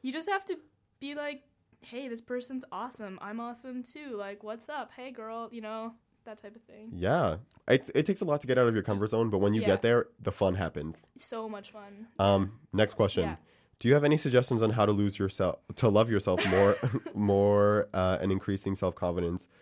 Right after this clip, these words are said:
Speaker 2: for yourself rather than depending on others to boost your confidence? Yes,
Speaker 1: Yeah.
Speaker 2: watch The Mindy Project.
Speaker 1: Okay, yeah, next question.
Speaker 2: <laughs> Um, so Mormay, the real Mormay, are you single? Yes, I am.
Speaker 1: <laughs> Oh my gosh.
Speaker 2: <laughs> The
Speaker 1: Okay.
Speaker 2: real Mormay is single, yes.
Speaker 1: Okay.
Speaker 2: Hey, Brandon, um,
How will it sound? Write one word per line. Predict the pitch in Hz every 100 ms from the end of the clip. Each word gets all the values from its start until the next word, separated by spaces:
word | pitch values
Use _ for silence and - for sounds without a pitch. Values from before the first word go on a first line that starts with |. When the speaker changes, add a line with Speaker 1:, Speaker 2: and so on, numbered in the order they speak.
| _ _
Speaker 2:
for | 101
yourself | 92 - 92 -
rather | 87 90
than | 92 92
depending | 87 98 90
on | 85
others | 82 85
to | -
boost | 82 80
your | 78
confidence? | 80 80 82 82 -
Yes, | 98 85
Speaker 1:
Yeah. | -
Speaker 2:
watch | 95 92
The | 95
Mindy | 87 85
Project. | 85 78 80
Speaker 1:
Okay, | 269 220 175 -
yeah, | 208 -
next | 214 -
question. | 202 247 185 220 262
Speaker 2:
<laughs> | - - - -
Um, | 113 107
so | - 120
Mormay, | 113 113 95
the | 98
real | 107
Mormay, | 101 95 90 85
are |
you | 87
single? | 87 92 85 82
Yes, | 87 87
I |
am. | 85 78 80 _ _ _
Speaker 1:
<laughs> | _ _ _ -
Oh | - - 370 466 480 571 349 359 349
my | - 294
gosh. | - - - - - - -
Speaker 2:
<laughs> | - - - -
The |
Speaker 1:
Okay. | -
Speaker 2:
real | 123 127 113
Mormay | 104 95 85
is | 85
single, | - 85 78
yes. | 80 78
Speaker 1:
Okay. | - - - -
Speaker 2:
Hey, | - 127
Brandon, | 117 110 95 87 -
um, | - 95 92 92 90 90